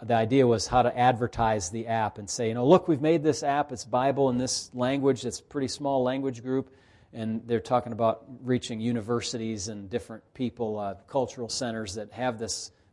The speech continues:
background that come from this country to try to encourage them to adopt the Bible application.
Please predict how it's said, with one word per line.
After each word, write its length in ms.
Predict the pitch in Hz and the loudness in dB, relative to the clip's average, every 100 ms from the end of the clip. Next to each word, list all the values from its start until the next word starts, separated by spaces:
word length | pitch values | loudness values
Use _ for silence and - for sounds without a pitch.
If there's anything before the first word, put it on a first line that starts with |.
| 117 | 0
background 600 | 127 139 117 107 104 107 | 0 0 -4 -6 -6 -10
that 120 | - | -14
come 160 | 123 113 | -14 -14
from 180 | 113 | -14
this 160 | 107 98 | -14 -14
country 380 | - 135 - 110 | -12 -12 -10 -12
to 80 | 104 | -8
try 220 | 131 120 | -2 -2
to 40 | |
encourage 460 | 107 - 156 147 107 | -4 -2 4 4 2
them 220 | 120 113 | -4 -6
to 160 | 127 107 | -6 -6
adopt 480 | 95 120 120 - | -2 0 0 -4
the 140 | 113 107 | -14 -8
Bible 540 | 113 127 139 110 113 - _ _ _ _ - | -4 0 2 2 -2 -8 _ _ _ _ -4
application. 800 | 123 - 110 147 165 - 104 92 | -2 -2 0 4 4 4 -6 -10